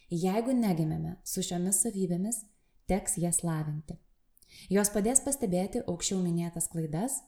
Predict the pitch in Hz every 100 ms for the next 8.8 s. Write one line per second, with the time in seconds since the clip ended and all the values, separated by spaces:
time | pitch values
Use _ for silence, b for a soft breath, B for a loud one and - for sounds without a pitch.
0 | _ _ _ 214 214 - 156 156 180 180
1 | 208 214 214 220 208 175 151 151 - -
2 | - _ B B 220 214 220 262 311 247
3 | 208 220 226 226 233 220 220 233 247 165
4 | - 165 160 165 180 - - - - 160
5 | 160 202 240 180 - - B B 190 185
6 | 196 214 202 175 165 165 - 160 160 202
7 | 226 247 B B B 185 175 175 185 208
8 | 208 - 175 202 - 185 156 135